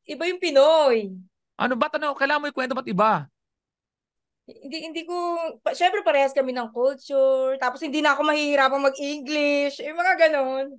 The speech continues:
Speaker 2: Mm. Ano sa tingin mo asset mo na mabenta ka sa, ano, Pinoy? Anong asset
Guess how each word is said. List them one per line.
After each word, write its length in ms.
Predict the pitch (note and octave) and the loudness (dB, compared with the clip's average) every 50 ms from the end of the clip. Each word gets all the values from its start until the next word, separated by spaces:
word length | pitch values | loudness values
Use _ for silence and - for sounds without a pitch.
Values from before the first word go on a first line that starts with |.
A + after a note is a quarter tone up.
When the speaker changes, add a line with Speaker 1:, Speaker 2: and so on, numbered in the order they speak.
| _ - | _ -10
Speaker 2:
Mm. 420 | A#2 A#2 A#2+ A#2+ B2 B2+ A#2+ B2 - - - - | -8 -6 -6 -6 -6 -6 -8 -8 -10 -12 -10 -4
Ano 140 | - A3+ C#4 | 0 0 2
sa 140 | C#4+ D4 D4 | 2 2 2
tingin 160 | C#4+ C#4 C#4 | 2 2 0
mo 100 | C#4 C4 | 2 2
asset 380 | G#3+ A3 G#3 F3+ - G#3+ - F3+ | 2 0 0 -2 -4 -8 -8 -8
mo 260 | E3+ D3+ B2+ A2+ A2+ - _ _ _ _ _ _ _ _ _ - | -8 -8 -8 -8 -10 -14 _ _ _ _ _ _ _ _ _ -12
na 80 | C#3+ D3+ | -8 -4
mabenta 460 | E3 E3 D#3 F3 E3+ E3+ E3 E3+ D3+ | -2 0 2 2 0 0 -2 -4 -2
ka 180 | D3+ D3 C3 A#2 B2 | -2 -2 -2 -2 -4
sa, 120 | - C#3 C3+ C3+ C3+ C3+ C3+ C3+ B2+ B2 | -6 -4 -2 0 0 0 0 0 0 -2
ano, 220 | C3 B2+ A#2+ - | -2 -4 -6 -6
Pinoy? 340 | - C#3+ C3 B2+ A#2 A2+ A#2+ | -4 -4 -2 -2 -2 -2 -2
Anong 540 | C3 C#3 D3 D3 C#3+ C#3 C#3 C#3 C#3 - - D3+ D#3 _ _ _ _ _ _ _ - | -4 -4 -4 -6 -6 -6 -6 -6 -8 -8 -10 -12 -14 _ _ _ _ _ _ _ -4
asset 320 | C3+ C3+ C3 - - C#3+ | -2 -2 -2 -4 -8 -10